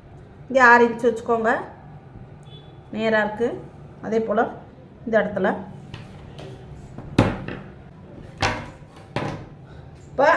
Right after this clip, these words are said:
ஆம்கோலுக்கும் பாக்ஸ் போட்டாச்சு, கழுத்துக்கும் பாக்ஸ் போட்டாச்சு. இப்ப பின் கழுத்து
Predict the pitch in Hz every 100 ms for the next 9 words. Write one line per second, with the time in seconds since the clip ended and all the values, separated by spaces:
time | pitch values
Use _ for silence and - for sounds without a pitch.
0 | 262 277 294 269 294 285 254 254 262 247
1 | 226 - 339 269 240 247 - 254 240 233
2 | - 220 214 214 294 370 - - - -
3 | 269 311 440 - - - - - - -
4 | 320 302 311 294 269